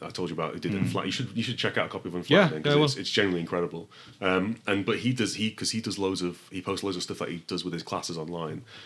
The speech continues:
Speaker 1: And so one of the really fun things I did with his classes that I did with, uh, s-, uh, a group of people once was the, um, so you take a blank page, so it's getting, to getting people to understand, like, the language of comics. So you take a blank page and what you say to them is, like, "Pick a day." So it's like,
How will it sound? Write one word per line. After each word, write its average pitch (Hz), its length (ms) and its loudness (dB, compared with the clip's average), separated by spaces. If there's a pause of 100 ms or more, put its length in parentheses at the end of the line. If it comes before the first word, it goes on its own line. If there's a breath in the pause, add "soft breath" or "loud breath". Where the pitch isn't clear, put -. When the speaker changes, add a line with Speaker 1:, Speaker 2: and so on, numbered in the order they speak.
(220 loud breath)
Speaker 1:
And 87 100 -6
so 95 120 2
one 104 160 2
of - 20 -2
the 87 80 0
really 98 240 0
fun 85 220 -4
things 80 200 -4
I 82 60 -4
did 78 140 -8
with 76 80 -12
his 78 80 -10
classes 78 260 -8
that 78 60 -6
I - 80 -6
did 113 200 -4
with, - 120 -6 (180)
uh, 80 40 -6 (120)
s-, - 240 -6
uh, 80 260 -6 (140)
a 85 80 -8
group - 200 -6
of 85 60 -10
people 80 200 -4
once - 220 -2
was 85 200 -8
the, 82 300 -8 (460 loud breath)
um, 85 400 -2 (180 loud breath)
so - 120 -4
you 85 80 -2
take 107 240 2
a 107 40 0
blank 92 300 -2
page, 85 380 -4
so - 100 -4
it's 101 100 -2
getting, 101 220 0
to 101 100 -6
getting 101 160 0
people 92 240 -4
to 104 80 -4
understand, 87 440 -2
like, 85 300 -4
the 90 80 0
language 85 400 -2
of - 60 -8
comics. 82 480 -4 (280 loud breath)
So - 100 -2
you 87 40 0
take 110 140 4
a 113 40 2
blank 90 280 -2
page 90 280 2
and 87 60 -2
what 87 80 -2
you 82 60 -4
say 90 160 -2
to 85 60 -6
them 82 100 -6
is, 82 80 -8
like, 80 160 -10
"Pick - 180 -8
a 92 40 0
day." 80 240 -2
So 87 140 -8
it's 82 120 -8
like, 90 220 -2